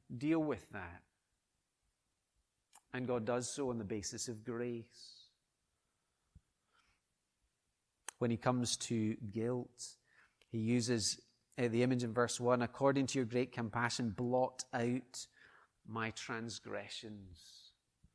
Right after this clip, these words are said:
The idea of a, a record of debt, uh, being cancelled. Right, perhaps nationally, many people are gonna feel that stress of mounting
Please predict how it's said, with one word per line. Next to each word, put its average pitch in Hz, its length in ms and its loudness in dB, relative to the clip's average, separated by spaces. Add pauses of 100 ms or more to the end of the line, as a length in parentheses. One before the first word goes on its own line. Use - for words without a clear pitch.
(580)
The 107 120 -4
idea 107 340 -2
of 101 80 -4
a, 113 80 0 (100)
a 101 60 -8
record 113 640 -6
of 90 280 -8
debt, - 540 -8 (720)
uh, 98 80 -14
being 120 340 -4 (420)
cancelled. 87 760 -14 (1300)
Right, 90 160 -16
perhaps - 680 -10 (520)
nationally, 101 720 -12
many 101 280 -10
people 95 280 -14
are 95 80 -12
gonna 98 160 -12
feel 104 320 -10
that 101 220 -10
stress 127 580 -6
of 98 140 -6
mounting 101 720 -8